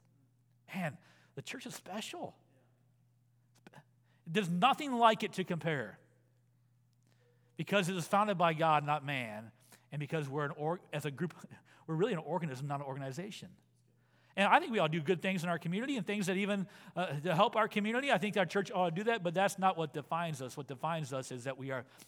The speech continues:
representing a living God. We are his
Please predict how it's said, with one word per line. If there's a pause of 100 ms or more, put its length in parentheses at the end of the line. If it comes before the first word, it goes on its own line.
(140)
representing
a
living (320)
God.
We
are
his